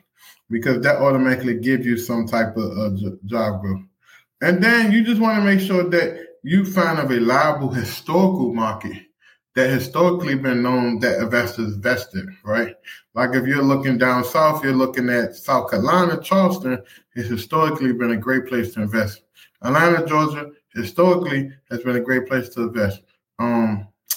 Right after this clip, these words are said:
you know, Alabama, um, Mobile, Alabama, all them places historically been, like, uh, places that people want to invest. Um, and then you just wanna look at, like,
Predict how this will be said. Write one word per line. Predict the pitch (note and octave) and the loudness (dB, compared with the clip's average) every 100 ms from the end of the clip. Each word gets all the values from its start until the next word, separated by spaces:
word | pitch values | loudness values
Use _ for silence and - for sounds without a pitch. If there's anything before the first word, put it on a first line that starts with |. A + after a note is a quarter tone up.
| - | -2
you | C3 | 2
know, | A#2+ A#2 A2 - _ _ | 2 2 -2 -10 _ _
Alabama, | C#3 D3+ D#3+ D#3 D3 D3 C#3+ C#3+ C#3 - | 2 2 2 2 2 2 -2 -4 -10 -6
um, | A#2 A#2 A2+ G2+ | 0 2 2 2
Mobile, | C3 D3+ D3 C#3 | 2 0 0 0
Alabama, | C3 C3+ C3+ C3 C3 C3+ C3 | 2 2 2 2 2 2 0
all | B2+ C#3 | 2 2
them | D3 D3+ | 2 0
places | D3+ C#3+ C3 - | -4 -4 -6 -4
historically | G#2 - E3+ F3 F3 B2+ A#2+ - - _ | -8 0 2 2 2 -2 -2 -10 -20 _
been, | A#2+ A#2+ A#2+ | 2 2 4
like, | A2+ A2 - | 2 0 -6
uh, | |
places | G2 C3 B2 A#2 G#2 | -4 0 0 0 0
that | G#2+ - | -2 -2
people | B2+ - A2+ A2+ | -4 0 0 2
want | A2+ F#2+ | 0 -2
to | - A2+ - | -2 -2 0
invest. | G#2+ G2+ A2 F#2+ - _ _ _ _ - | -6 -2 0 0 -4 _ _ _ _ -2
Um, | A2+ A2 G#2 - _ _ - | 2 2 0 -6 _ _ -4
and | D3 | 2
then | F#3 A3 | 4 4
you | A#3+ | 4
just | A#3 G#3 | 2 2
wanna | A3 G3 | 4 4
look | F#3 F#3+ F#3+ | 4 4 4
at, | F3+ D#3 B2 | 2 2 2
like, | D3+ C#3+ | 2 2